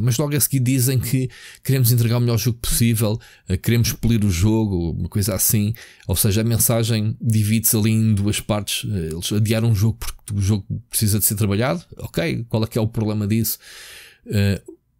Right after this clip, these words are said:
o jogo desaparecer do Steam não é bom sinal. Portanto, eles, eh, retiraram-no.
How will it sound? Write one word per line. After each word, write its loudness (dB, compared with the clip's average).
o 2
jogo 4
desaparecer 2
do 2
Steam 2
não 4
é 2
bom 2
sinal. 0
Portanto, -6
eles, -4
eh, -8
retiraram-no. 2